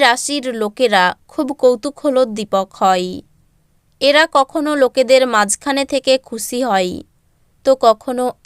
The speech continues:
একা থেকে। যদিও একা থাকা এতটা সহজ নয়, তবুও এই দিনগুলিতে আপনি নিজের জন্য কিছু সময় বার করতে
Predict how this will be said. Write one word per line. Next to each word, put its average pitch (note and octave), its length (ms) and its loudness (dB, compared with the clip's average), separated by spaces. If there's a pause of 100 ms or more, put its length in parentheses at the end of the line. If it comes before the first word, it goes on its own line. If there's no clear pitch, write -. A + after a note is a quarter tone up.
(140)
একা G#3 200 0 (120)
থেকে। F#3 340 -6 (1000)
যদিও C#4+ 520 2 (340)
একা C#4 180 -2 (120)
থাকা D#4+ 240 -2 (140)
এতটা C4+ 320 0 (180)
সহজ G#3+ 360 -2 (180)
নয়, F#3 220 -2 (920)
তবুও D#4 380 4 (260)
এই A#3+ 80 4 (100)
দিনগুলিতে C#4+ 560 -2 (200)
আপনি G3+ 300 -8 (460)
নিজের C#4+ 360 2
জন্য D4 280 0 (160)
কিছু D4+ 200 -6 (160)
সময় B3 320 0 (100)
বার G#3 160 2 (140)
করতে G#3+ 300 -4